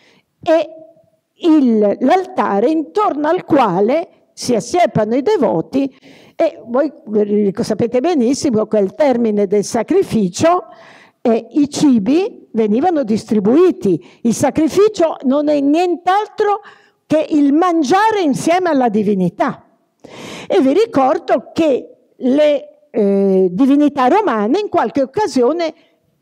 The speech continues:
uscivano dalla loro casa e su delle portantine, che i romani chiamavano tense, venivano portate in giro in processione come facciamo anche adesso.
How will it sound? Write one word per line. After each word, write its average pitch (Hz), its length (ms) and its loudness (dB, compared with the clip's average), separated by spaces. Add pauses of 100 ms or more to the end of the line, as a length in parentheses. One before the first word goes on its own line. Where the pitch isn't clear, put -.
(280)
uscivano 240 880 0 (560)
dalla 214 680 -2 (240)
loro 240 600 0
casa 262 640 -4 (440)
e 392 160 -2
su 311 220 -4
delle 349 480 0
portantine, 277 1200 -2
che 277 120 -2
i 254 40 2
romani 269 380 -2
chiamavano 247 680 -2
tense, 320 720 -2 (260)
venivano 440 480 -2
portate 330 480 -4
in 359 140 -2
giro 330 260 0
in 349 80 -4
processione 302 720 -4
come 240 240 -6
facciamo 285 560 -4
anche 269 320 -4
adesso. 220 640 -4